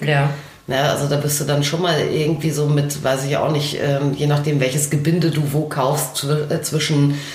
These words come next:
Speaker 2: äh, einem Euro und zwei Euro zwanzig pro Tuch dabei.
Speaker 1: Ja.
Speaker 2: Ja, und das dann für einen Einmalartikel, also sie sind teurer als Kondome auf jeden Fall.
Speaker 1: Mhm,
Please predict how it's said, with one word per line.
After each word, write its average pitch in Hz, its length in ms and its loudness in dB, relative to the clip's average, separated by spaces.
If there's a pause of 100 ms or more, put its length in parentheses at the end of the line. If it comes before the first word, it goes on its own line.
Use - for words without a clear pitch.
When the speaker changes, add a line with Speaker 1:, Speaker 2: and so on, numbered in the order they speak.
(200)
Speaker 2:
äh, 143 260 2
einem 147 160 0
Euro 156 360 2
und 147 120 0
zwei 135 240 0
Euro 147 220 0
zwanzig 143 500 -2
pro 151 120 0
Tuch 202 280 -2
dabei. 139 560 0 (560)
Speaker 1:
Ja. 147 240 2 (140)
Speaker 2:
Ja, 135 240 0
und 143 120 0
das 139 140 -2
dann 139 140 -2
für - 120 -6
einen 139 80 -2
Einmalartikel, 156 800 0
also 135 180 0
sie 143 140 2
sind 147 180 4
teurer 156 300 0
als - 220 -2
Kondome 135 440 0
auf - 200 -6
jeden 120 180 -2
Fall. 165 240 0
Speaker 1:
Mhm, 180 60 2